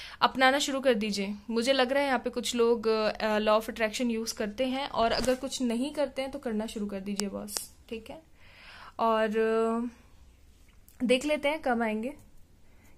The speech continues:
क्योंकि आएंगे तो सही, प्रपोजल भी देंगे। यही वाला कार्ड चाहिए मुझे, नहीं, नहीं, यही वाला। हम्म। सी, यहाँ पे भी देखिए कितना पॉजिटिव कार्ड है, Six of Cups। तो maybe हो सकता है कि आपका आपके पर्सन के साथ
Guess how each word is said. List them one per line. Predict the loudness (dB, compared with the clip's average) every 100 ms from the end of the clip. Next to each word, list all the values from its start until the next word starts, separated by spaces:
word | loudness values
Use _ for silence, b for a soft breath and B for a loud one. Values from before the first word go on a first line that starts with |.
| -12
क्योंकि | -8 -8 -6
आएंगे | -4 -2 -4
तो | -6
सही, | -6 -4 -6 -10 -18 -12
प्रपोजल | -8 -2 0 0 -2
भी | -2
देंगे। | -2 -2 -6 -14 -20 -20 -20 b b b -14
यही | -8 -8
वाला | -8 -10 -12
कार्ड | -10 -10 -10
चाहिए | -10 -8
मुझे, | -8 -8 -8
नहीं, | -6 -4 -6
नहीं, | -6 -8 -8
यही | -8
वाला। | -8 -10 -12 -6
हम्म। | -4 -4 -10 -18 -20 -20 -20 -20 B B B B B -18 -18 -18 -18 -18 -18 -20 -20 B B B B B B -14
सी, | -4 -4 -4 -8 -4
यहाँ | 2 2
पे | 2 -2
भी | 0
देखिए | -2 -4 -6
कितना | -6 -6 2 2
पॉजिटिव | 2 -4 -2 -4
कार्ड | -4 -8 -8
है, | -14 B B B -6
Six | 0 0 0 -4 0 4
of | 4 4 -4 -4 4
Cups। | 4 4 0
तो | 0
maybe | 4 2 2
हो | 0 0
सकता | -2 -2
है | -2
कि | 0
आपका | -2 -2 -4
आपके | -4 -4
पर्सन | -4 -2 -2
के | -2 0
साथ | 0